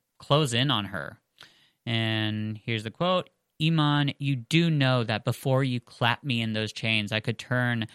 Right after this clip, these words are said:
half these gents' internal organs to goo.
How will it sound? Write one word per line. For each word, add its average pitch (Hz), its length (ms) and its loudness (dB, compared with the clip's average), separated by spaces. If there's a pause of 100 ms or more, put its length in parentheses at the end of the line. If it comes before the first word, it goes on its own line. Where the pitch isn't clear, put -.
(200)
half 123 360 2
these 113 420 -4
gents' 110 440 -2 (260)
internal 123 640 -2
organs 104 540 -2
to - 120 -8
goo. 104 680 -2